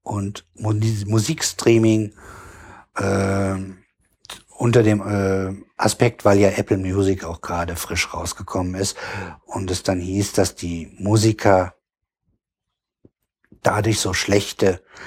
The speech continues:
Bedingungen haben und dass man so und so viel Klicks haben muss oder beziehungsweise gehört werden muss, um auch nur ein bisschen Geld dafür zu bekommen. Äh, ich, ich hab's jetzt nicht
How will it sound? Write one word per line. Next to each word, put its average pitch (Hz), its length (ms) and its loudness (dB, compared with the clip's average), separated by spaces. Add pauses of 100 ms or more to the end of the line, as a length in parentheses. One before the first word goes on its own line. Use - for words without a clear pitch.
(140)
Bedingungen 107 560 2
haben 98 280 2
und 95 160 -4
dass 98 180 2
man 98 220 0
so 95 220 0
und 131 160 0
so 113 120 -2
viel 101 220 -2
Klicks - 480 0
haben 101 300 4
muss 104 200 0
oder 92 220 -4
beziehungsweise 92 560 -2
gehört 95 380 2
werden 92 200 0
muss, 90 220 -6 (440)
um 104 160 0
auch 104 140 4
nur 101 200 0
ein 90 100 -2
bisschen 101 340 4
Geld 90 300 2
dafür 87 260 -4
zu 92 140 -8
bekommen. - 460 -6 (3500)
Äh, 113 540 2 (280)
ich, - 260 -6
ich - 220 -2
hab's - 180 2
jetzt - 240 0
nicht - 420 -4